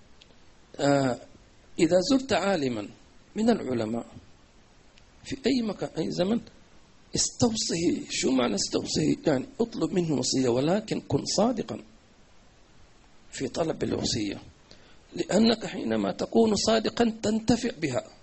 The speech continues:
فذك-، و-، فإن نفعت الذكرى سيذكر من يخشى. ثم حينما يقول لك: "أوصيك بكذا"، فأنت دخلت في سل-، في سلسلة،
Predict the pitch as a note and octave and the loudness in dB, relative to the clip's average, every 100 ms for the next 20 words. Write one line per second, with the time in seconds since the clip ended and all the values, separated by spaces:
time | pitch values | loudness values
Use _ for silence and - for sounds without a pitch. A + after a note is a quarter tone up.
0 | - - _ - - - - - - - | -20 -20 _ -20 -20 -20 -20 -20 -20 -20
1 | - - - - - - - - C3+ F#3+ | -20 -20 -20 -20 -20 -20 -20 -6 -2 -2
2 | - - - C#3 - C#3+ - - - - | -2 -8 -2 -2 0 -2 -2 -4 -6 -6
3 | C#3+ C#3+ C3 D3+ - - - - - - | -4 -2 0 -2 -2 -4 -6 -6 -6 -4
4 | F#3 G#3 - - G3+ G3+ - - A3+ B3+ | -2 -2 0 0 2 0 -2 -2 0 -2
5 | F3+ - - - - - - - - - | -2 -4 -6 -8 -10 -20 -20 -20 -20 -14
6 | - C4 B3 G3 B3+ A3+ A3 A3 - B3 | 0 4 4 4 0 2 2 0 2 2
7 | B3 - - F#3 F#3 - B3+ C4+ G3+ G3+ | 2 0 2 4 4 6 4 4 2 2
8 | G3 A3+ A#3 C4+ D#4 - - - - - | 0 2 4 4 2 -4 -18 -20 -20 -10
9 | - A#3 A#3+ A#3 G#3 F#3+ A#3+ B3 G#3+ - | -4 0 2 2 0 2 0 0 -2 -2
10 | - F#2 - A2+ F2+ - - - - - | -2 0 0 0 -4 -6 -4 -2 0 0
11 | - - G3+ B3+ | 0 0 2 2